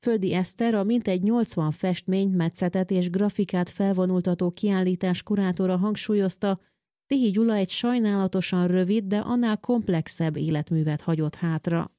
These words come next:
Festészetét és rajzi, grafikai munkásságát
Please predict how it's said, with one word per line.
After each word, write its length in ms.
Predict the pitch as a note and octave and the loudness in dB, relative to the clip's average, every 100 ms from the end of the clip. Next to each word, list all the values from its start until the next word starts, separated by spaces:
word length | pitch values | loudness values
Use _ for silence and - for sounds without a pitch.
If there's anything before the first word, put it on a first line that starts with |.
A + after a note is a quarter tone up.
| _ | _
Festészetét 920 | A3+ A3+ - G#3 - G#3 - A#3+ B3 | -2 -2 0 0 2 0 2 0 2
és 220 | F#3 F3 | 0 2
rajzi, 440 | F#3+ G#3+ A#3 A3 A3 | 0 2 2 0 0
grafikai 640 | F3 F#3+ - F3 F3+ F3 | 2 0 0 -2 2 2
munkásságát 840 | F#3 G3 G3+ F#3 - G3 F#3+ G3 | 2 0 0 -2 0 0 0 -2